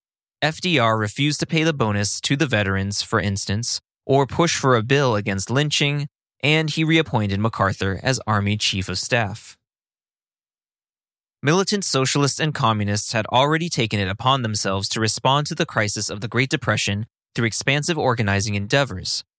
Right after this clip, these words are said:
which included significant movements to stop evictions, the establishment of unemployment councils all over the country, and an intense wave of strikes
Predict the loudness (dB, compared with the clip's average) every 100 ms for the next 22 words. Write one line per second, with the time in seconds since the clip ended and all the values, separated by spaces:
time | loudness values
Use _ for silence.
0 | _ -2 0 0 -2 -4 -6 -2 -2 -2
1 | -2 0 0 0 0 -2 -2 -4 0 0
2 | 0 0 0 0 0 0 -2 -4 -8 _
3 | _ -12 -8 -2 0 0 -2 -2 -2 -2
4 | -2 -2 -2 0 0 -2 -2 -2 -2 -2
5 | -2 -4 -4 0 0 0 -4 -2 -2 0
6 | 0 0 0 -6 _ _ -2 0 0 -2
7 | 0 0 0 2 2 0 -2 0 -2 -2